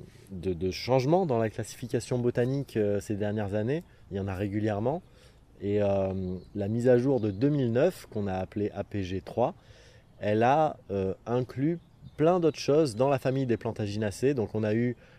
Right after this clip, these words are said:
les globulaires qui sont rentrés dedans et on a eu toute une partie de la famille des Scrofulariacées qui ont intégré les plantaginacées. Ce qui fait qu'aujourd'hui on a une famille qui est plutôt un peu grande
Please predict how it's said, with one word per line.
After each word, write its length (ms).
les 160
globulaires 640
qui 100
sont 160
rentrés 320
dedans 380
et 120
on 140
a 140
eu 160
toute 220
une 180
partie 500
de 120
la 120
famille 440
des 120
Scrofulariacées 1120
qui 220
ont 180
intégré 640
les 220
plantaginacées. 760
Ce 60
qui 100
fait 140
qu'aujourd'hui 420
on 160
a 160
une 220
famille 360
qui 220
est 340
plutôt 460
un 80
peu 140
grande 420